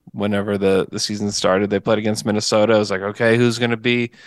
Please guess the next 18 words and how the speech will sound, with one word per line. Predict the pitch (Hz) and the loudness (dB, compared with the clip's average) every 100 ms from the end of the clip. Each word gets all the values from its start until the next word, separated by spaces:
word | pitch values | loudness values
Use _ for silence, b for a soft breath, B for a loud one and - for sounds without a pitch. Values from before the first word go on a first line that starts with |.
| B B | B B
who's | 131 147 | -6 -2
gonna | 165 147 | -2 -2
start | - 160 139 | 0 0 0
next | - - | -4 -4
to | 120 | 0
Jeremiah | 135 143 139 139 | 2 2 0 0
Robinson | 139 135 139 139 | 2 0 -2 -6
Earl?" | 107 101 87 - _ | -4 -2 -4 -8 _
It's | - - | -12 -6
like, | 107 _ - | -6 _ -6
"Nope, | 117 143 - _ _ - B B B B B _ _ _ _ _ - | 0 0 0 _ _ -20 B B B B B _ _ _ _ _ -6
not | 131 147 | -2 0
Jeremiah | 156 151 151 147 | 2 2 2 2
Robinson | 151 143 139 | 2 0 0
Earl. | 143 135 107 107 _ | 4 4 2 0 _
It's | 120 - | -14 -10
Poku, | - 160 - 120 104 | 0 2 4 4 4
everybody. | 107 104 101 104 104 | 2 0 0 0 -4